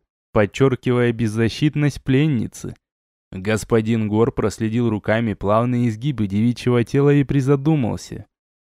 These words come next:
Чем украсить эту композицию? Добавить шнуров или фиксаторов, обтянутых черным бархатом? Нет,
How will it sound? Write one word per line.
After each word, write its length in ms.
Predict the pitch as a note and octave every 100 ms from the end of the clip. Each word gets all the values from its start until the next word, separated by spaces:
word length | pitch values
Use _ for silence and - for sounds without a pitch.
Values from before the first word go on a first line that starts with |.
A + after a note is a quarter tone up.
| _
Чем 340 | - - E3+ F3+
украсить 540 | D#3+ C#3 C3 - A2
эту 200 | A#2+ A2
композицию? 1000 | G#2 A2+ G#2+ A#2 A2 B2 - - F#2+ B2 - _ _ _
Добавить 560 | G2+ G#2 A2 B2+ B2 A2+
шнуров 640 | - A2 G2+ G#2+ C#3+ - _ _ _ _
или 180 | G2+ A2
фиксаторов, 720 | A#2+ D#3+ - D3 A#2+ G#2 G2 A2+
обтянутых 600 | G#2+ C3 A#2 G2+ G#2 -
черным 400 | A#2+ A#2+ C#3+ D3+
бархатом? 640 | D3 G#2 - G2 F#2+ G2 _ _ _ _
Нет, 760 | A#2+ D3 D3+ C3 A#2+ C#3+ -